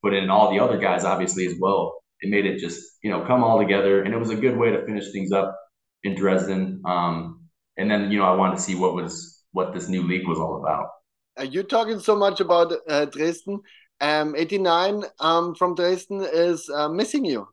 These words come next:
Speaker 2: He's still, um, um, writing and texting in the chat. Um, is there a possibility that you going back to Dresden? Do you wanna
Speaker 1: Oh,
Speaker 2: talk
Speaker 1: uh,
Speaker 2: about it?
Speaker 1: I, I don't know. I, I, I still have a good, um,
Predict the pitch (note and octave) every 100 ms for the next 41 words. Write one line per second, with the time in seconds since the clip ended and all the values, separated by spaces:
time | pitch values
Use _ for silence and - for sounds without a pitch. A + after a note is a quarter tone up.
0 | _ _ C#3+ D#3 D#3+ D3 - F3 F#3 G3
1 | F#3+ _ _ _ C#3+ D3+ D#3+ D#3 _ _
2 | - D3 D3+ D3 E3 F#3+ F#3 E3+ E3 D#3
3 | F3 E3+ G3 F#3+ E3+ D#3+ D#3 F#3 F#3 F3+
4 | _ _ _ C#3 D3 D3+ D3+ D3+ D3 -
5 | - A3+ A#3 G3+ E3+ D3 D#3+ F#3+ F#3 D#3+
6 | C3 A#2+ C3+ D#3+ F#3 F3+ D#3+ D#3 D3+ -
7 | D#3 C3+ D3 D3+ - G3+ B3+ - _ _
8 | _ _ - C3+ E3 F#3+ F#3 D3+ D3+ C#3
9 | E3+ E3 F3 F3+ A3 E3+ D#3 D#3+ - -
10 | _ _ _ _ _ _ _ _ - D#3+
11 | D#3+ E3+ C3+ B2 B2 B2 - B2+ B2+ -
12 | A#2 A#2 A#2+ A#2 A2 A#2 B2 G#2+ G2+ -
13 | _ G#2+ G#2 G2 F#2+ F#2+ F#2+